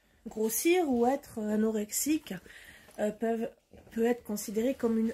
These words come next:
maladie. Le mal a dit. Donc oui, ça va impacter notre émotionnel. Les mots dits, les mots qui ont été dits, les mots dits, les personnes qui ont été maudites, ou peut-être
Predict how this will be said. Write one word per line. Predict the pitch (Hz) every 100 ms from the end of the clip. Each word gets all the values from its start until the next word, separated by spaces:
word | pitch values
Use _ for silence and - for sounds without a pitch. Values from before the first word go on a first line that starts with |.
| -
maladie. | 208 214 214 208 202 185 185 - - _ _ _ _ _ _ -
Le | 214 214
mal | 208 202 240 262 -
a | 226
dit. | 220 220 240 220 - -
Donc | 190 185 -
oui, | 214
ça | 226 226
va | 175 190 220 240 - - _ - - - - - - -
impacter | 202 196 196 - - 247 233 -
notre | 208 202 214 -
émotionnel. | 202 185 180 262 185 175 _ _ _ _ _ -
Les | 208 214 208
mots | 202 240 339 302
dits, | 196 190 196 - - - - - - -
les | 220
mots | 220 311
qui | 339 262 208
ont | 214
été | 214 - 277
dits, | 208 208 - -
les | 202
mots | 202 202
dits, | 190 254
les | 240
personnes | 208 202 196 226 226
qui | 226 190
ont | 196
été | 190 -
maudites, | 190 240 311 220 214 - - - - - - - -
ou |
peut-être | 196 190 175 226 233